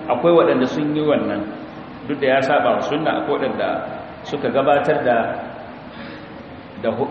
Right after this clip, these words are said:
da huduba kafin sallah. Saboda sun kula cewa mutane in aka gama ba sa zama, duk tafiya suke. Kuma suna so su isan musu da sako.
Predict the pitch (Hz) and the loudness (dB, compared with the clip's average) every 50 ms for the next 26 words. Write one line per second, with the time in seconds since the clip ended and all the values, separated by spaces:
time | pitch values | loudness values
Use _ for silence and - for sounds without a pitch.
0 | 127 123 113 120 160 165 170 156 151 123 - - - 123 110 101 98 - 113 107 | -2 -2 -2 -2 0 0 2 4 4 4 4 2 -2 -2 -4 -6 -4 -4 -4 -4
1 | 107 104 - 156 - - - - - - - - - - - - - - - - | -4 -6 -8 -8 -10 -12 -12 -14 -14 -14 -16 -16 -16 -16 -16 -16 -16 -16 -16 -16
2 | - - - - - - - - - - - - - - - - - 131 131 127 | -16 -18 -18 -18 -18 -18 -18 -18 -16 -16 -16 -16 -16 -16 -16 -10 -4 -2 0 2
3 | 123 120 - 139 135 - - 139 123 123 120 - 139 117 120 143 - 139 127 123 | 0 0 -2 -2 -4 -2 -2 -2 0 0 0 2 2 2 2 2 2 2 4 4
4 | 131 127 - - 120 - 117 117 147 143 151 139 135 - - - 147 151 143 127 | 4 2 0 0 -2 -2 -2 0 2 4 4 4 2 2 0 2 4 4 4 4
5 | 117 110 113 117 113 113 - - - - - - - - - - - - - - | 2 2 0 0 -2 -2 -4 -6 -10 -10 -12 -12 -12 -12 -12 -12 -12 -12 -10 -4
6 | - 160 156 - 139 - 135 127 113 - - - - - - - - - 98 98 | -2 -2 0 0 0 2 2 2 0 0 -4 -6 -8 -8 -10 -10 -10 -10 -10 -10
7 | - - - 147 135 139 160 165 160 170 175 160 147 - - - - - - - | -10 -10 -10 -10 -8 -2 -2 -2 0 2 2 2 2 2 0 -2 -4 -6 -4 -2
8 | 156 147 151 156 147 123 113 - 107 107 104 110 117 113 | -2 0 0 -2 -2 -2 -4 -4 -4 -6 -6 -4 -6 -8